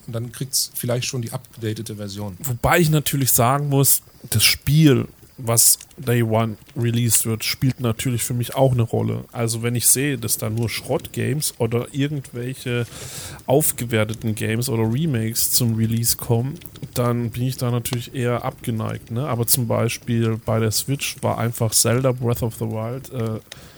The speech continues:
Speaker 2: grad
Speaker 1: Mhm.
Speaker 2: da und da habe ich gesagt, ja, auf jeden Fall. Ich hätte es mir auch für die Wii U laden können, wollte ich natürlich nicht, weil ich das natürlich schon direkt auf der Switch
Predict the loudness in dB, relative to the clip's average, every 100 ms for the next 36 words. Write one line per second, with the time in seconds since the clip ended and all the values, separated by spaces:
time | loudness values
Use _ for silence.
0 | -20 -20 -6 2 2 2 0 -2 -2 -2
1 | -2 -4 -4 -4 -4 -4 -2 -2 -4 -2
2 | 0 0 -2 -8 -4 -2 -2 -2 -4 -2
3 | -4 -6 -12 -4 -2 0 0 0 0 -2
4 | -2 -4 -4 -2 -2 -2 -2 -6 -6 -6
5 | -6 -12 -12 -4 -4 -4 -8 -8 -8 -8
6 | -8 -8 -8 -12 -16 -20 -20 -14 -8 -8
7 | -8 -8 -10 -10 -8 -8 -6 -6 -8 -8
8 | -8 -6 -6 -6 -8 -10